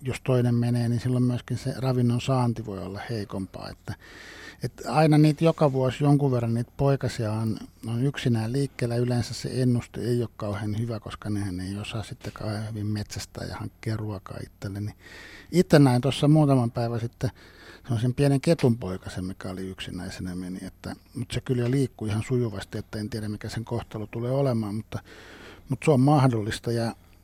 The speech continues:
ja tota, nythän on myöskin tää metsästyslaki muuttunut, että periaatteessa on myöskin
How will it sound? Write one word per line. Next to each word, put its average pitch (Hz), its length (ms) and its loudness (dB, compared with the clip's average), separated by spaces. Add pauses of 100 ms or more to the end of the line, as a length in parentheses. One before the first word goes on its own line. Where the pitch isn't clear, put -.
(200)
ja 120 120 -2
tota, 120 360 -2
nythän 131 380 0
on 120 160 0 (120)
myöskin 123 420 0
tää 123 300 2 (1300)
metsästyslaki 120 680 2
muuttunut, 107 560 -2
että 101 200 -10
periaatteessa 113 760 -6
on 117 80 -2
myöskin 117 380 -4